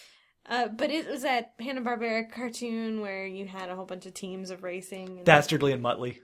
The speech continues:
Speaker 1: Yeah. Well, my favorite, see, that's interesting that you go there right away, because my favorite were the Slag Brothers.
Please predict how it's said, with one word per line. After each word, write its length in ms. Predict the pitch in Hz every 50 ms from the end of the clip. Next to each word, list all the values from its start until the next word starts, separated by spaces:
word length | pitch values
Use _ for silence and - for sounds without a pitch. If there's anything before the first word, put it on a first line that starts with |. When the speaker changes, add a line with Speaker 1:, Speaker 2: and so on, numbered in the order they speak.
| - -
Speaker 1:
Yeah. 220 | 208 190 175 175 175 - _ _ _ _
Well, 300 | 294 240 269 285 269 - -
my 100 | 285 330 370 571 605 605 -
favorite, 380 | 403 359 339 330 349 311 -
see, 160 | - - - 554 554 -
that's 160 | 403 403 -
interesting 540 | - - 370 403 415 415 415 - 370 359 339
that 80 | 320
you 140 | 269 247 240
go 240 | 220 226 220 214 202
there 160 | 190 180 185 196
right 160 | 202 208 233
away, 240 | 233 220 185 175 180
because 320 | - - - 240 262 233
my 300 | 247 254 269 320 381 403 370
favorite 320 | - 254 233 233 247 233 233
were 120 | 269 302
the 140 | 294 320 311
Slag 400 | - - 349 370 381 381 311 254
Brothers. 680 | 233 214 190 - - - - - - - - -